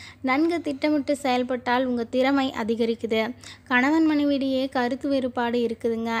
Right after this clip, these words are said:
இதனால உறவுல நல்லுறவு பாதிக்கப்படுது. நிதி நிலைமையும் இன்னைக்கு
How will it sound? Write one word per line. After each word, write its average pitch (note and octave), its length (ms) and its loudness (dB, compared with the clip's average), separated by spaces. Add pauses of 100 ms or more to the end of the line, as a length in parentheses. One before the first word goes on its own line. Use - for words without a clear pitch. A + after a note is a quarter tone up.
இதனால A#3 420 -2 (140)
உறவுல B3+ 360 0
நல்லுறவு A#3+ 760 -2
பாதிக்கப்படுது. A3 960 -4 (400)
நிதி C#4 240 0
நிலைமையும் D#4+ 520 2
இன்னைக்கு C4+ 600 -2